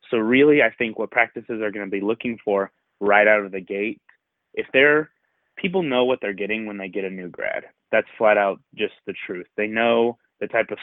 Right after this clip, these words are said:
skill and speed that a new grad has. So the way to stand out is you just really, like I said, you really have to be outgoing. You have to be a people person. They wanna know that you can hold a conversation with these patients and that you can explain things well to them.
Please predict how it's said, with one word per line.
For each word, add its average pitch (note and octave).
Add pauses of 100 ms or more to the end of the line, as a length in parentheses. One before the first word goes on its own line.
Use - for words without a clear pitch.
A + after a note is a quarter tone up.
skill G#2+
and G2 (120)
speed G#2+
that G2
a G2
new G2+
grad F#2
has. F#2+ (380)
So A#2
the G#2
way A#2
to B2
stand A2
out A#2+
is G2+
you G2
just G2
really, A2+ (300)
like G2+
I -
said, G2
you F#2+
really A2+
have A#2+
to B2
be A2+
outgoing. G2
You G#2
have A2
to B2
be A2+
a G2
people A#2
person. F#2+
They G2+
wanna A#2+
know G#2+
that A2
you G2+
can G#2
hold A#2+
a G#2+
conversation A2+
with G#2
these F#2+
patients A#2+ (560)
and G2+
that G#2+
you G2+
can G#2
explain G#2
things A#2+
well G#2
to -
them. G2